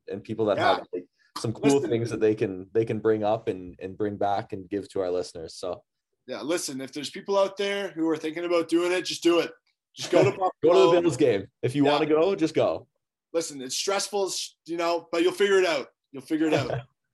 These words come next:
Speaker 1: Exactly. Well, dude, it's, uh, it's good to talk to you. I'm glad, uh, everything's good. I'm glad you're not feeling like shit.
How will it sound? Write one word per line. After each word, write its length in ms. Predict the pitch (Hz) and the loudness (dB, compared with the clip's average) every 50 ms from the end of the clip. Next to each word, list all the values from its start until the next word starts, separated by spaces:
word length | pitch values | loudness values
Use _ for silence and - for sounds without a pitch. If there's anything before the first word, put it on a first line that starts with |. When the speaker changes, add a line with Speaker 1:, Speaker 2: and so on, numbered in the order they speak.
| - 254 262 - 220 - - - | -18 -14 -10 -8 -8 -6 -4 -2
Speaker 1:
Exactly. 600 | - 131 123 120 120 113 113 117 120 120 113 117 | -2 -2 -2 0 0 2 2 2 0 -2 -2 -2
Well, 360 | 123 127 123 120 - - _ _ _ _ _ _ | 0 2 2 0 -2 -4 _ _ _ _ _ _
dude, 300 | - 151 156 156 147 143 | 0 2 2 2 2 0
it's, 300 | - 135 139 139 139 - _ _ - | -2 -2 -2 -2 -4 -10 _ _ -6
uh, 300 | 110 117 113 107 104 107 110 107 _ _ _ _ _ _ _ _ _ _ - | -4 -2 0 0 -2 -4 -6 -10 _ _ _ _ _ _ _ _ _ _ -20
it's 140 | - 123 | -18 -12
good 200 | 123 - 156 147 | -6 -4 -4 -4
to 60 | 131 123 | -4 -4
talk 320 | 127 131 113 113 117 117 | -4 -2 -2 -2 -4 -6
to 60 | - 113 | -8 -8
you. 180 | 110 110 113 | -6 -6 -6
I'm 160 | 101 104 104 | -6 -8 -8
glad, 440 | 104 113 110 110 110 110 107 107 107 | -6 -6 -4 -2 -2 -4 -4 -6 -8
uh, 240 | 110 104 98 95 - | -8 -6 -6 -8 -8
everything's 400 | - 107 107 117 113 120 110 107 | -8 -8 -8 -10 -10 -12 -12 -10
good. 160 | - 113 107 104 | -6 -6 -6 -4
I'm 80 | 104 101 | -6 -4
glad 220 | 113 123 131 135 | -4 -4 -4 -4
you're 80 | 143 131 | -4 -6
not 180 | 127 123 - - | -8 -8 -10 -10
feeling 260 | - 127 120 117 117 117 | -10 -10 -10 -8 -8 -8
like 200 | 110 107 107 - | -10 -10 -10 -10
shit. 320 | - 107 98 95 - | -8 -8 -6 -6 -8